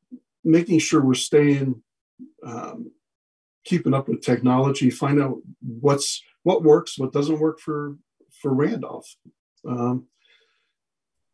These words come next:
and, uh, you, we, we really want that, you know, the, where what Scott was talking about was the communications with people that are especially in distress,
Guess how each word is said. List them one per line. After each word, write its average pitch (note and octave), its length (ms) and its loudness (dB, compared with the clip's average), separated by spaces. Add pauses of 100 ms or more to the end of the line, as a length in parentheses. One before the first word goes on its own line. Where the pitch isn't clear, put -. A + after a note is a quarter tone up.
(100)
and, B2+ 320 4
uh, B2 220 2 (1120)
you, B2+ 280 2
we, B2+ 440 4 (560)
we C3 100 0
really D3 380 4
want C3+ 400 -2
that, B2+ 280 -4 (1500)
you C3+ 120 -2
know, A#2+ 220 -2
the, C3 320 -6 (580)
where B2 240 2
what A#2+ 220 -4
Scott - 380 0
was C#3+ 160 -4
talking B2+ 300 -2
about A#2+ 240 -4
was A2+ 160 -10 (920)
the - 80 -12
communications C#3 1200 0 (120)
with B2 480 0 (140)
people C#3+ 340 2
that A#2+ 140 -2
are A#2 40 -4
especially C#3 520 -4
in B2 420 0
distress, - 800 -6